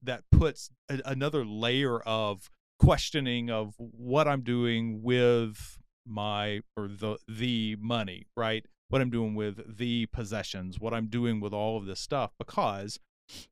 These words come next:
it's not mine. And so I think we have to, as Christians, we have to start there. I recognize that I made this money.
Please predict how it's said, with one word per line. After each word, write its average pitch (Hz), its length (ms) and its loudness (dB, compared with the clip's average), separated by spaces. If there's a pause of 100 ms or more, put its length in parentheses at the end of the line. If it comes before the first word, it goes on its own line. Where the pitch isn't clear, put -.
(120)
it's - 320 -4
not 107 280 -4
mine. - 680 -10 (340)
And 131 100 -2
so 139 100 2
I 120 80 2
think 156 220 -2 (160)
we 127 120 -6
have - 540 -2
to, 113 260 0
as 107 140 -6
Christians, 117 400 -4
we 104 80 -8
have 156 380 -4
to 117 80 -6
start 113 500 0
there. 98 460 -8 (640)
I 131 160 4
recognize 139 840 -2
that 110 440 -6 (400)
I 120 180 0
made 123 400 4
this 123 240 -2
money. 104 400 -6